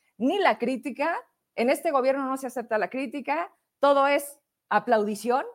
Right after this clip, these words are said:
todo es, sí señor, aunque nos esté llevando la fregada". Y bueno, pues no hay peor ciego que no lo quiera ver,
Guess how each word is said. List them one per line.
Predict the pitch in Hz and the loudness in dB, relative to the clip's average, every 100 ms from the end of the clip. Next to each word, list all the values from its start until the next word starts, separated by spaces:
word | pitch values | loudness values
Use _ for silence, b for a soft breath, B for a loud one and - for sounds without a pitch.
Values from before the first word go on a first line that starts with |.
| _ _ | _ _
todo | 277 277 262 | 2 4 4
es, | 277 277 - | 0 -2 -10
sí | - 339 | -2 0
señor, | 349 240 214 247 370 - _ _ _ | 0 -2 -4 -2 -4 -6 _ _ _
aunque | 220 220 226 | 2 4 2
nos | 214 202 | -2 -4
esté | 190 262 | -4 -2
llevando | 247 233 247 240 226 - | 0 0 0 -2 -4 -4
la | 196 196 | 0 0
fregada". | 190 190 175 160 - - _ _ _ _ _ _ _ _ - | 0 -6 -4 -4 -4 -14 _ _ _ _ _ _ _ _ -2
Y | 294 339 427 | 0 0 -2
bueno, | 220 311 427 311 _ | 4 4 4 -6 _
pues | 196 190 - - - _ _ | -8 -8 -8 -16 -20 _ _
no | 208 240 | -4 -2
hay | 262 | 0
peor | 254 254 254 | 0 -2 -2
ciego | 254 262 262 | -2 -4 -4
que | 196 | -4
no | 208 262 | -4 -2
lo | 247 | -2
quiera | 233 269 240 | -2 0 0
ver, | 269 349 - | 2 0 -2